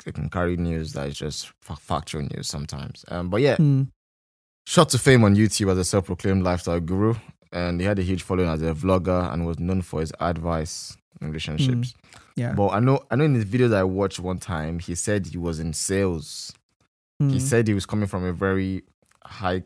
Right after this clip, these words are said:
Speaker 1: high, high experienced, um,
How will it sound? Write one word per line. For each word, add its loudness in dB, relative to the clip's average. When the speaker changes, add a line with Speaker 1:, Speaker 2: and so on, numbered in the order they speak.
Speaker 1:
high, -2
high 2
experienced, -2
um, -4